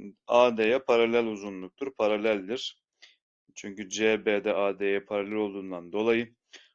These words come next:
O halde burada, e, D L, şu da arkadaşlar E B'ye paralel olarak karşımıza çıkar.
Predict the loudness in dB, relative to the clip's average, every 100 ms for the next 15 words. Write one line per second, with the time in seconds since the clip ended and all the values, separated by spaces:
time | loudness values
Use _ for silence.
0 | _ 0 4 4 4 0 0 -6 _ _
1 | _ _ _ _ _ _ _ _ -4 2
2 | 2 2 2 2 -2 -4 -4 -2 2 4
3 | 4 4 4 0 _ _ _ _ _ -16
4 | -4 0 2 0 -4 -6 -6 -4 -4 -2
5 | 2 2 2 0 0 0 0 2 0 0
6 | -4 -4 -6 -6 -10 -14 -12 -12 -2 -2
7 | -2 -10